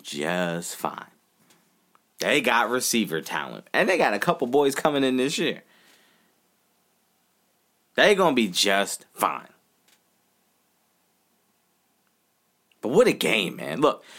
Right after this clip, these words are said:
Utah's tough. Utah's tough. They came out, man, and they played, and they played hard,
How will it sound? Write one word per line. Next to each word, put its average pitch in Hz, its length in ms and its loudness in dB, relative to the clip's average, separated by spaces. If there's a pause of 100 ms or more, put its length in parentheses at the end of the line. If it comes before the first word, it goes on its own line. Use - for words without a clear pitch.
(200)
Utah's - 540 0
tough. - 600 -6 (1400)
Utah's 156 580 0
tough. - 540 -10 (1400)
They 196 140 2
came 170 340 2
out, 131 180 2
man, 120 220 2
and 113 120 2
they 120 120 2
played, 107 680 0
and 92 140 -4
they 98 100 -2
played 95 320 0
hard, 90 640 -2